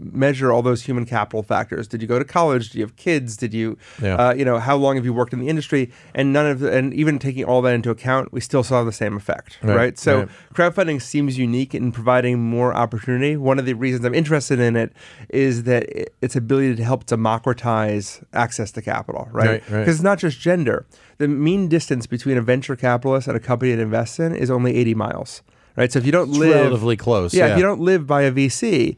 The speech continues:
Speaker 1: if you haven't gone generally to, you know, a, graduated from a good school, if you, you know, if you don't know the right set of people, it's hard, it's not impossible, but it's much harder to get access to venture capital.
Speaker 2: Right.
Speaker 1: So crowdfunding is interesting 'cause it spreads the net much wider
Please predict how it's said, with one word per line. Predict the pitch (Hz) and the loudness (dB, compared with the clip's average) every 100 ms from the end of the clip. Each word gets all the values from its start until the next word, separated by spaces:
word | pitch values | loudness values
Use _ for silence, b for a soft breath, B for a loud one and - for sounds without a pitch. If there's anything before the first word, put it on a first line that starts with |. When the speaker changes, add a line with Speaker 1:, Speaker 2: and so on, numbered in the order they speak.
| b | b
Speaker 1:
if | - 139 | -4 2
you | 151 | 2
haven't | 175 | 2
gone | 151 147 139 131 135 - 131 | 2 2 4 2 0 -4 -2
generally | 131 139 135 131 | 0 2 2 2
to, | 123 - 127 123 | 0 0 2 2
you | 127 | 2
know, | 127 120 | 2 2
a, | 120 123 - - 131 | 0 -2 -4 -6 0
graduated | 131 127 123 131 123 117 | 2 2 2 0 0 0
from | 131 120 120 | 0 0 0
a | - 123 123 | 0 0 0
good | 107 135 123 | -2 -2 -2
school, | - 202 190 156 135 | -4 0 2 2 2
if | 123 127 | -2 0
you, | 127 123 117 B B B | 0 0 -2 B B B
you | - | 0
know, | 127 | 2
if | 117 | 2
you | 127 | 2
don't | 139 | 2
know | 127 127 | 2 2
the | 123 | 2
right | 123 | 2
set | 131 | 0
of | 120 | -2
people, | 180 160 156 | -2 0 -2
it's | 156 | -4
hard, | - 160 151 | -2 0 0
it's | 131 120 | -4 -2
not | 151 | -2
impossible, | 131 180 180 - 113 | -2 -6 -6 -2 0
but | 117 | 0
it's | 123 | 0
much | 139 - | -2 0
harder | 151 135 | 0 0
to | 123 | 0
get | 120 | 0
access | 113 113 - 110 | 2 0 -2 -6
to | 104 | -4
venture | 101 - | -4 -4
capital. | 107 - - - - | -4 -4 -2 -6 -2
Speaker 2:
Right. | 110 95 85 - | 0 0 -2 -2
Speaker 1:
So | 151 | -2
crowdfunding | - 202 208 202 160 | 2 0 2 0 2
is | 147 | 0
interesting | 131 143 123 135 | 0 -2 0 -4
'cause | 127 | -2
it | 123 - | -4 -4
spreads | - 151 143 120 | -4 0 0 0
the | 127 | 0
net | 120 | 0
much | - 117 - | 0 -2 0
wider | 120 120 175 185 | 0 2 0 -4